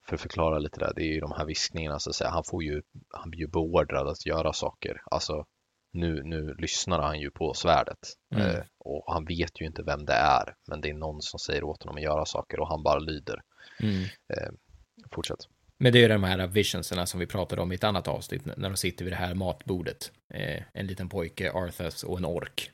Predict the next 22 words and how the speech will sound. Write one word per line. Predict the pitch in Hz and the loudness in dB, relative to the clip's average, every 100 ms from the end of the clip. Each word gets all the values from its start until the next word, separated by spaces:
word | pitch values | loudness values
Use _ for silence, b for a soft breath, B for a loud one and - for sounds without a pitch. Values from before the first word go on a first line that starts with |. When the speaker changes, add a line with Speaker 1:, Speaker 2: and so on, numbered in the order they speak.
| _ - | _ -6
Speaker 2:
Och | 104 | -2
det | 92 | 0
är | |
den | 85 | 0
här | 92 | 0
orken | 87 80 - - | 0 -2 -6 -6
då | - - | -6 -6
som | - - _ B B B B - | -10 -14 _ B B B B -6
pratar | 104 - | -4 -2
med | 80 | -4
honom. | 85 73 - B B B | -4 -6 -10 B B B
Eh, | 107 98 95 92 78 65 - - 90 | 2 4 6 4 2 -2 -6 -6 -4
eh, | 64 50 50 - - _ _ | -4 -6 -8 -12 -16 _ _
hur | 127 | 4
som | 107 | 6
helst, | 92 71 | 2 0
han | - 120 113 | 0 0 2
får | 123 | 2
order | 98 101 92 92 | 2 2 0 2
om | 90 85 85 - | 2 0 -4 -2
att, | 87 - - - - | -2 -2 -8 -12 -8
eh, | - - | -6 -6